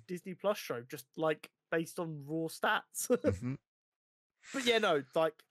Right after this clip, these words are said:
Speaker 1: Star Wars is infinitely more rewatchable, um,
Speaker 2: Oh, for sure.
Speaker 1: especially the
Speaker 2: For
Speaker 1: ones
Speaker 2: sure.
Speaker 1: at the beginning of each trilogy.
Speaker 2: It's the
Speaker 1: Because
Speaker 2: start of the story.
Speaker 1: Yeah, you don't feel like you're
Speaker 2: Yeah.
Speaker 1: missing anything at the
Speaker 2: Yeah.
Speaker 1: beginning. Um, story.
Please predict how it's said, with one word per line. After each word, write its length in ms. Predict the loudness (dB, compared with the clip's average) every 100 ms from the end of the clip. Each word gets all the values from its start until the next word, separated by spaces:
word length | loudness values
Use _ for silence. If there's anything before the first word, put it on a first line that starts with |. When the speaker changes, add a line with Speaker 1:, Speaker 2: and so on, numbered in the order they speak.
| _
Speaker 1:
Star 320 | -10 2 6 6
Wars 240 | 4 -6
is 100 | -6
infinitely 460 | -8 -8 -10 -8 -4
more 220 | -2 -2
rewatchable, 720 | -4 -6 -8 -4 0 0 -2 _ _ -20 -20 _ -2
um, 240 | 0 -2 -4
Speaker 2:
Oh, 60 | -6
for 320 | -4 -2 0 2
sure. 160 | 2
Speaker 1:
especially 460 | 0 0 0 0 -4 _ _ _ 0
the 100 | 2
Speaker 2:
For 40 | 4
Speaker 1:
ones 200 | 2 0
Speaker 2:
sure. 160 | -4
Speaker 1:
at 40 | -8
the 60 |
beginning 460 | -12 -10 -8 -6 -4
of 100 | -4
each 260 | -6 -12 -8
trilogy. 560 | -4 -4 -4 -4 -6 _ _ _ _ _ _ _ -6
Speaker 2:
It's 160 | -4 2
the 40 |
Speaker 1:
Because 240 | 4 4 4
Speaker 2:
start 240 | 6 6
of 40 | 2
the 20 |
story. 400 | -6 -4 -6 -8 -10
Speaker 1:
Yeah, 340 | -4 -2 -2 -6 _
you 120 | 0
don't 160 | 0 0
feel 120 | -2
like 180 | -2 -4
you're 80 | -4
Speaker 2:
Yeah. 20 |
Speaker 1:
missing 240 | -4 -6
anything 280 | -8 -10 -10
at 40 | -10 -8
the 40 |
Speaker 2:
Yeah. 40 | -4
Speaker 1:
beginning. 340 | -2 -4 -10 _ _ _ _ _ _ _ _ _ _ _ -6
Um, 480 | -4 -2 -4 -10 -16 _ _ _ _ -8
story. 680 | 2 2 4 2 -2 -6